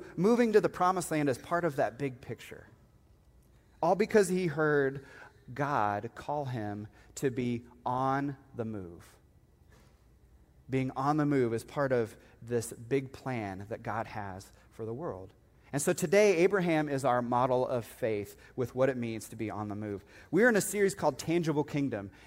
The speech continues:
and we're basing it off of this book, uh, that's a really great book to read about what does it mean to be missional, which is a term we're gonna be talking about today. And it's based on, uh, an additional small group curriculum, which is even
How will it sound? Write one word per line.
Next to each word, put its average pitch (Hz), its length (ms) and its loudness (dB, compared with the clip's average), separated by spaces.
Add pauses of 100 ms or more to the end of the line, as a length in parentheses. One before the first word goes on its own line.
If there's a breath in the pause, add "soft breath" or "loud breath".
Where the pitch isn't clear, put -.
and 160 120 4
we're 170 120 6
basing 214 380 4
it 214 120 2
off 156 220 2
of 143 140 -4
this 151 160 -2
book, 135 420 0 (200 loud breath)
uh, 127 380 4
that's 135 220 -2
a 127 80 0
really 175 260 2
great 151 320 2
book 143 300 0 (180 loud breath)
to 147 160 -2
read 147 400 0
about 131 300 2
what 165 140 -2
does 185 140 2
it 147 80 -2
mean 151 340 -4
to 143 140 -6
be 120 360 -4 (260 loud breath)
missional, 123 480 -2
which 110 180 -6
is 117 100 -6
a 110 60 -6
term 139 240 -6
we're 131 80 -4
gonna 123 140 -4
be 117 100 -4
talking 135 380 -6
about 104 220 -2
today. 107 320 -2 (240 loud breath)
And 156 100 4
it's 151 180 -2 (220 loud breath)
based 185 320 6
on, 180 300 4
uh, 139 360 6
an 143 140 0
additional 147 720 2 (100)
small 202 400 2
group 175 240 0
curriculum, 147 460 0
which 143 160 0
is 139 200 -4
even 156 440 -2